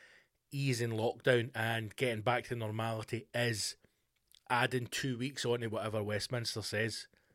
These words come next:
That's what it feels like. Now, again, I am forming this opinion being completely ill-informed, but that, that's what it does feel like. So I imagine, I, I don't think that, that we'll, I, I hope we are out by June twenty-first. I hope it's the same across the country, but,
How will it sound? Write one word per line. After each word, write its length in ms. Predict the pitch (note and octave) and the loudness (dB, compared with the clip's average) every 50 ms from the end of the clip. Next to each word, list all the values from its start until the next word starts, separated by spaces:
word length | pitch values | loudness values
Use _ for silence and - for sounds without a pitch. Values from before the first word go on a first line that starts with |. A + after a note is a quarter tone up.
| _ _ - | _ _ 2
That's 360 | B2 B2+ C3+ - - - - | 6 6 6 4 2 -2 2
what 180 | - C3+ C3 - | 2 0 0 0
it 60 | - | -4
feels 300 | - C3+ C#3 C#3 C#3+ C#3 | -2 0 2 2 4 4
like. 220 | C#3+ B2+ A#2+ - - | 4 4 2 2 2
Now, 280 | - F#3+ F#3+ F#3 G3 G3 | 6 8 8 10 8 6
again, 320 | F#3+ F3+ G#3 G#3 F3+ C#3 - - - - - - - _ _ - - | 4 6 6 6 6 6 2 -6 -20 -20 -20 -20 -20 _ _ -4 2
I 240 | B2+ B2+ B2+ B2+ | 4 6 8 8
am 140 | B2+ B2 A#2+ | 8 6 6
forming 300 | - - D3 C#3 C#3 C3+ | 8 10 10 12 12 10
this 160 | C3+ B2+ C3 | 6 4 2
opinion 400 | C3+ B2+ - C#3+ C#3+ C#3+ C#3+ C3+ | 2 4 6 6 6 6 6 4
being 180 | B2+ C3+ C3+ C3 | 4 4 4 4
completely 380 | - D3+ B2+ C3+ D#3 D#3 C3+ E3 | 4 4 6 6 6 6 6 6
ill-informed, 720 | E3 D3+ C#3 C3+ B2 A2 - C#3+ D#3 G3 F#3 B2+ G#2+ - - _ - | 8 8 8 8 6 6 8 10 10 10 10 8 4 -4 -10 _ 2
but 380 | - B2+ C3 - - - - - _ - - - - - - - _ _ _ _ _ _ _ _ _ _ _ _ - | 4 4 4 4 0 -14 -14 -16 _ -20 -20 -20 -20 -20 -20 -20 _ _ _ _ _ _ _ _ _ _ _ _ 4
that, 260 | D3+ D3+ C#3 - C#3 | 6 6 6 4 6
that's 220 | D3+ D#3 D3+ B2+ | 6 6 6 4
what 100 | C#3+ C3+ | 0 -2
it 60 | B2 | 0
does 180 | A#2 B2 A2+ - | 0 0 0 0
feel 180 | - B2 A#2 A2 | -2 -2 -2 -2
like. 220 | A2+ A2+ G#2 - | -2 -4 -4 -4
So 380 | - - G#2+ G2+ G2+ G2 F2+ - - - _ _ _ _ _ _ _ _ _ _ _ _ _ - - - - - - | -4 -2 -2 0 -2 -2 -4 -8 -14 -20 _ _ _ _ _ _ _ _ _ _ _ _ _ -20 -20 -20 -16 -10 -4
I 160 | A2 G#2 G#2+ | -2 0 0
imagine, 540 | G#2+ G#2+ A2+ A#2+ B2 C3 B2+ A#2+ A#2+ A#2+ - - | 0 2 2 4 4 4 4 4 0 0 -2 -6
I, 100 | B2 - - | -6 0 4
I 80 | D3+ D3+ | 4 4
don't 360 | C#3 - G3+ A3 A#3 A#3+ - | 8 8 8 8 8 8 4
think 320 | - G3 F#3 F3+ F3+ B2+ | 6 6 6 6 6 2
that, 140 | C#3 C#3+ B2+ - - - - | 0 0 0 -2 -8 -12 -6
that 140 | B2+ B2 G#2+ | -4 -4 -4
we'll, 300 | G#2+ B2 C#3+ D3+ D#3+ - | -2 0 2 2 2 6
I, 140 | E3 F3+ - D#3+ C#3+ D#3 - | 6 4 6 4 0 0 2
I 100 | C3+ C#3 | 2 6
hope 260 | C3 D#3+ A3+ C4 - | 10 10 10 10 10
we 120 | F3 D#3 C#3+ | 6 6 8
are 200 | C3 B2+ C3+ C3+ | 8 8 8 8
out 140 | C#3 C3+ B2 | 6 6 6
by 100 | B2+ B2+ | 4 2
June 220 | B2 - B2+ B2+ | 2 2 0 0
twenty-first. 500 | B2+ - B2 A#2+ G#2+ - - A2 G2+ - | 0 0 0 0 0 -2 -2 -4 -2 -2
I 40 | - | 0
hope 220 | A#2 C3 C3 A#2 B2 | 2 2 0 0 -2
it's 100 | G#2+ G#2 | -8 -6
the 60 | G2 | -6
same 260 | - - G#2 A2 G#2+ | -4 -2 -2 -2 -2
across 260 | G2+ - A2 G2+ - | -2 -4 -4 -6 -4
the 60 | - | -6
country, 340 | G2+ - G#2+ G#2+ G#2 - A2+ | -6 -6 -6 -4 -2 -2 -4
but, 220 | G2 - F2+ - | -2 -4 -6 -8